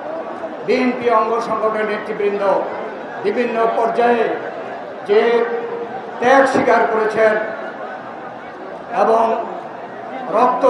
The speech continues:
দিয়েছেন, আমি সদের সকলকে আজকে এই দিনে আমাদের দলের চেয়ারপারসন বেগম খালেদা জিয়া, ভারপ্রাপ্ত চেয়ারম্যান তারেক রহমান এবং বিএনপির পক্ষ থেকে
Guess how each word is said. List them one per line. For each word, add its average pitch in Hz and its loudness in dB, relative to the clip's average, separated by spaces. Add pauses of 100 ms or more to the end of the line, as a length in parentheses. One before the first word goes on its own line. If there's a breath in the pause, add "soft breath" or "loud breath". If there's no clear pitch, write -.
দিয়েছেন, 240 4 (800)
আমি 208 4 (140)
সদের 247 4 (120)
সকলকে 226 0 (760)
আজকে 196 -2 (800)
এই 240 4 (100)
দিনে 240 0 (800)
আমাদের 220 4 (140)
দলের 220 2
চেয়ারপারসন 226 2
বেগম 214 0 (120)
খালেদা 226 0
জিয়া, 233 6 (960)
ভারপ্রাপ্ত 220 6 (160)
চেয়ারম্যান 208 2 (120)
তারেক 214 4
রহমান 202 4 (680)
এবং 190 2 (140)
বিএনপির 196 0
পক্ষ 196 -2 (140)
থেকে 202 -2